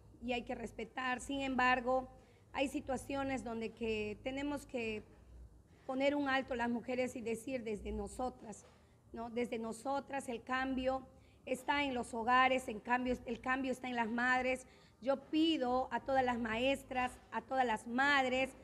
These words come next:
las que formamos y están a cargo de nosotros, nuestros niños y nuestras niñas, que inculquemos, fomentemos el valor, la autoestima de la persona,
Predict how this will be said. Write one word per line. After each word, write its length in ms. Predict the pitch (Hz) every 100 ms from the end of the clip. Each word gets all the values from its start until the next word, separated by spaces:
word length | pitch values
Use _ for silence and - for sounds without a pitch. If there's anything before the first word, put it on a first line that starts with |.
| - - -
las 160 | 269
que 100 | 285
formamos 640 | 277 285 277 311 320 330 -
y 100 | 269
están 280 | - 285 285
a 140 | 233
cargo 320 | 254 262 262
de 100 | 247
nosotros, 600 | 226 220 269 269 269 262 - - - 277
nuestros 420 | 302 311 320 277
niños 360 | 294 294 294
y 60 | 269
nuestras 360 | 262 262 269 247
niñas, 540 | 269 277 247 254 - - - - - -
que 300 | 269 247 240
inculquemos, 1040 | 294 - 294 285 - 320 320 302 302 294
fomentemos 800 | - 269 254 262 - 311 302 294 - - - -
el 180 | 277 269
valor, 520 | 226 220 247 269 285
la 120 | 269 233
autoestima 720 | 226 240 226 - 302 311 233
de 80 | 214
la 100 | 214
persona, 960 | 220 220 - 294 285 277 269 269 -